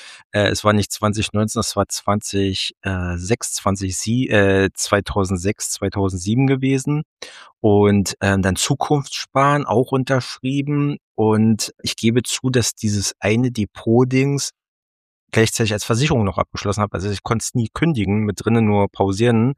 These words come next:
Und ich guck ab und zu noch mal rein. Und ich meine, es ist zwanzig Jahre her und das Ding ist mit dreiundzwanzig Prozent plus. Es sind dreiundzwanzig Prozent im Plus, ja. Aber was hätte wie, wenn so da passieren können?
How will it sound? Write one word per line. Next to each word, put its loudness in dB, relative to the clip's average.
Und -4
ich -6
guck -4
ab 0
und 2
zu -6
noch 0
mal 0
rein. 2
Und -4
ich -12
meine, 2
es -2
ist -6
zwanzig 0
Jahre 2
her 2
und 0
das -2
Ding 0
ist -4
mit -4
dreiundzwanzig -2
Prozent -4
plus. -6
Es -2
sind 0
dreiundzwanzig 0
Prozent -4
im -2
Plus, -6
ja. -2
Aber 2
was 2
hätte -2
wie, -2
wenn 2
so 0
da 4
passieren -4
können? 2